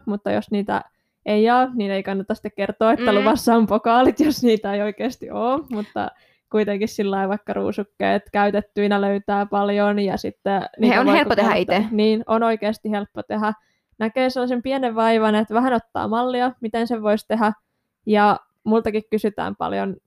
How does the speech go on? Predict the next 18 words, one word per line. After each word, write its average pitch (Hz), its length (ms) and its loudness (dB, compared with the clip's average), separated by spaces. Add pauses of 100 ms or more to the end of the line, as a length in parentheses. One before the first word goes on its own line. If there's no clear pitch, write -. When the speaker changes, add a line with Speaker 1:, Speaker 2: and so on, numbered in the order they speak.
(140)
Speaker 1:
tutoriaalia 196 640 0
ruusukkeiden 214 640 -2
tekemiseen, 214 840 0
mut 214 160 -4
kun 196 140 -6
ei 233 100 0
se 247 120 0
oikeasti 233 480 -2
ole 208 60 0
rakettitiedettä, 202 880 -4 (100)
sen 208 200 -6
oppii 202 360 -2
tosi 214 280 -4
helposti. - 480 -8
Speaker 2:
Netissä 240 440 0
löytyy 190 260 4
paljon 190 460 2
ohjeita, 190 580 2